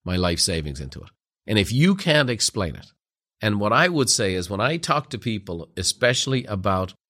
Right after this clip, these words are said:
the coins, they can't explain it. And if they can't explain it, it means they don't understand it. And one of the principles I bought into a long time ago from Warren Buffett is that only invest in what you know.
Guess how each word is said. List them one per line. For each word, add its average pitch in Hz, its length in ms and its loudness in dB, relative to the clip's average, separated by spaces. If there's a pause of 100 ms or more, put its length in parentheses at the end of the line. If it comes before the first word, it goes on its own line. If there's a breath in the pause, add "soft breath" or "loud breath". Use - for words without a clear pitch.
(120)
the 87 80 -12
coins, 85 600 -4 (200)
they 127 220 6
can't 156 420 -2
explain 143 640 2
it. 76 180 -10
And 120 140 0
if 123 120 -2
they 139 140 0
can't 190 380 -2
explain 170 500 0
it, 170 60 0
it 156 80 -8
means 151 160 0
they 143 100 0
don't 143 220 2
understand 110 580 0
it. - 120 -18 (640)
And 110 160 4
one 117 120 6
of 107 80 0
the 101 40 -2
principles 120 500 -2
I 147 180 2
bought 104 320 -2
into 98 320 -4
a - 20 -4
long 131 240 2
time 127 220 -2
ago 107 160 -2
from 92 180 -6
Warren 107 240 2
Buffett 90 320 -4 (300)
is 101 140 -2
that 104 120 -6
only 117 320 4
invest 92 380 0
in 85 80 -4
what 80 200 -6
you 78 60 -8
know. 69 300 -10